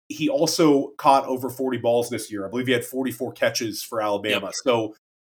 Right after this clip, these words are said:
Speaker 1: you know, he took the, he was a coveted transfer, goes to Alabama, um, but he was highly productive at Georgia Tech before he gets to Alabama, does well at two schools.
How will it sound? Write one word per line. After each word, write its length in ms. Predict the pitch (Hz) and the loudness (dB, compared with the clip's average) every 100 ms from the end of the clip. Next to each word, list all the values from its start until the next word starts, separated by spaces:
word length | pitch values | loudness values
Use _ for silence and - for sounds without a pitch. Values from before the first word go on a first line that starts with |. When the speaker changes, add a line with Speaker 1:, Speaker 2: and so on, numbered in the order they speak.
| _ - | _ 0
Speaker 1:
you 80 | 143 | 2
know, 80 | 127 | 2
he 180 | 151 | 0
took 320 | 147 - 180 - | -2 -2 -2 -2
the, 420 | 160 147 135 - _ _ _ _ _ _ _ _ | -2 0 0 -4 _ _ _ _ _ _ _ _
he 180 | - | 2
was 200 | 151 143 | 4 4
a 160 | 135 127 | 4 2
coveted 380 | 123 156 156 147 | 4 2 4 2
transfer, 420 | 160 139 135 139 | 4 0 2 -4
goes 260 | 123 131 131 | 2 0 4
to 80 | |
Alabama, 720 | 127 127 123 123 123 123 120 - _ _ - | 4 6 4 0 2 0 0 -6 _ _ -6
um, 400 | 113 110 110 101 | 2 4 2 0
but 120 | 117 | -4
he 80 | 151 | -2
was 240 | 135 - - | -2 -4 -4
highly 280 | 147 160 | 0 2
productive 360 | 156 147 143 139 | 2 2 0 0
at 60 | 120 | -4
Georgia 240 | 123 117 | -6 -4
Tech 240 | - 123 | -2 -2
before 260 | - - 123 | -2 -8 -6
he 40 | |
gets 160 | 120 117 | -6 -2
to 80 | 117 | 0
Alabama, 600 | 117 117 113 113 113 107 _ _ _ _ 107 | 0 0 -2 0 0 -2 _ _ _ _ 6
does 300 | 139 131 120 | 8 8 6
well 240 | 135 131 | 8 8
at 140 | 120 | 6
two 180 | - 151 | 0 -2
schools. 760 | 147 - 135 127 127 120 - | -2 0 2 4 2 0 -6